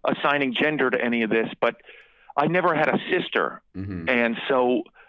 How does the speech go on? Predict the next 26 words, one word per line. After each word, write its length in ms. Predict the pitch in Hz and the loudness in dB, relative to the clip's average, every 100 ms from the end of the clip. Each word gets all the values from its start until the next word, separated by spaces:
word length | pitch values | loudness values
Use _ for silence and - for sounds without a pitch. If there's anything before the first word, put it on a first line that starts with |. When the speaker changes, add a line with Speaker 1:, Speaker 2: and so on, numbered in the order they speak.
| - - - | -20 -6 -4
Speaker 1:
I 60 | |
don't 320 | - 185 190 | -2 -2 -2
know 260 | 165 156 147 | -2 0 0
how, 720 | 123 139 139 143 143 131 - - | 0 2 2 2 2 0 -2 -2
I, 140 | 156 170 | -2 0
you 160 | 165 | 0
know, 180 | 165 156 | 2 2
I, 140 | 135 - | 2 2
I, 100 | 165 | 2
like, 200 | 165 - | 0 0
tell 180 | 165 165 | 0 2
them, 160 | 170 | 0
"Well, 120 | 170 | 0
just, 220 | 185 254 - | 0 -2 -2
like, 180 | 220 240 | -2 0
ignore 340 | 240 185 285 349 | 0 2 2 2
them. 220 | 151 117 | 0 0
Just 180 | - - | -2 0
get 140 | 226 | 2
out 140 | - | 2
of 60 | - | 2
Speaker 2:
Yeah. 60 | 208 | 0
Speaker 1:
the 160 | - - | -2 -2
chat," 320 | 254 320 117 - | 2 2 0 -2
you 120 | 127 | 0
know? 320 | 131 170 240 | 2 2 0